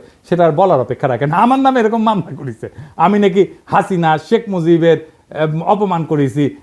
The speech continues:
তার ভাবমূর্তি ক্ষুণ্ণ করেছি। একজন কে এক সিলেট একটা মামলা করেছে, গোপালগঞ্জে একটা মামলা করেছে, কতগুলো। আমাকে সেদিন জিজ্ঞাসতেছে ঢাকার ডিসি যে,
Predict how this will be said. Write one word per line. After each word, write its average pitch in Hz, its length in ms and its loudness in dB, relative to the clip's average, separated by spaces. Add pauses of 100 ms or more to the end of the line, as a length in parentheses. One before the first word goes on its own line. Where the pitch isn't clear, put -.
(100)
তার 185 140 2
ভাবমূর্তি 170 480 -2
ক্ষুণ্ণ 160 320 -2
করেছি। 139 300 -2 (180)
একজন 185 260 2
কে 220 300 2
এক 170 60 -2 (160)
সিলেট 185 260 0
একটা 165 200 -4
মামলা 156 280 -4
করেছে, 139 280 0
গোপালগঞ্জে 160 500 0
একটা 143 120 -4
মামলা 156 300 -4
করেছে, 147 220 -6 (240)
কতগুলো। 233 440 2 (200)
আমাকে 226 280 2
সেদিন 233 240 2
জিজ্ঞাসতেছে 151 680 -2 (260)
ঢাকার 160 340 0
ডিসি 143 260 -2
যে, 131 160 2